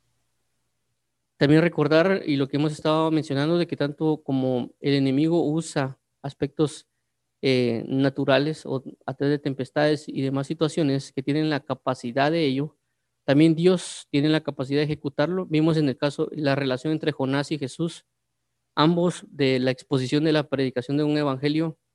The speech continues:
y la manifestación del mismo, solo que, eh, Jonás lo hizo en desobediencia, iba en una barca, iba en desobediencia, y por consecuencia a-, ambos despiertan, tanto despiertan a Jesús para que se levante y, y calme la tempestad,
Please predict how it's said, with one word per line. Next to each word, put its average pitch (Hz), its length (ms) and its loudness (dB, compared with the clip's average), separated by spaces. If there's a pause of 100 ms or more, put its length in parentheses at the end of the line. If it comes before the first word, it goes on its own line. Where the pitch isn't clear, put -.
(360)
y - 80 -2
la 139 80 4
manifestación 135 540 0
del 151 140 2
mismo, 156 260 4
solo 151 260 2
que, 131 360 -4 (440)
eh, 131 120 2
Jonás 143 300 2
lo 165 60 6
hizo 165 140 2
en 151 100 4
desobediencia, 139 640 2
iba 165 80 0
en 165 80 2
una 151 80 2
barca, 165 260 0
iba 151 160 2
en 151 80 2
desobediencia, 156 680 2
y 165 40 -2
por 131 200 -8
consecuencia 156 720 -4 (1700)
a-, 139 300 2
ambos 147 340 2
despiertan, 170 520 -4
tanto 160 300 0
despiertan 151 420 -2
a 156 80 -4
Jesús 165 340 -6
para 135 240 -4
que 113 440 -6 (500)
se - 140 -8
levante 160 540 0
y, 127 420 -2
y 120 240 -4 (100)
calme 151 240 2
la 165 160 0
tempestad, 156 500 -2